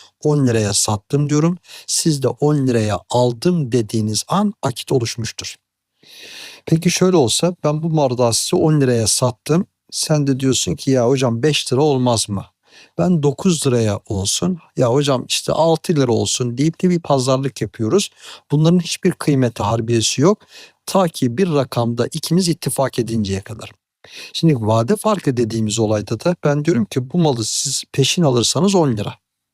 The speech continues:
Ama eğer iki aylık bir vadeyle alırsanız ben bunu size on bir liraya satarım." desem, sen de, "İyi o zaman ben bunu iki aylık vadeyle on bir liraya aldım." deseniz, ben de "Sattım." dese veya "Var hayrını gör." diyecek olursak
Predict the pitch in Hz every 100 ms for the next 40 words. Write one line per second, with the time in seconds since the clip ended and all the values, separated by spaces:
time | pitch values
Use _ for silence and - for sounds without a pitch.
0 | _ - - - - - 135 120 143 147
1 | - - - 202 196 156 - 139 123 110
2 | 120 120 180 160 117 104 - 120 190 -
3 | 180 151 127 110 - 135 190 190 - 180
4 | 180 147 135 131 135 151 - 127 - 127
5 | 104 - 104 - 127 185 _ _ - -
6 | - - 180 156 143 190 175 165 131 127
7 | 120 117 147 143 135 139 - 160 135 113
8 | - 131 127 117 113 156 156 151 135 127
9 | 120 120 117 123 123 117 175 156 123 -
10 | 107 104 196 - - - - 196 143 120
11 | - 151 147 - 139 110 - 110 113 131
12 | 117 147 160 - 127 123 120 113 110 123
13 | 110 143 131 113 147 135 - 190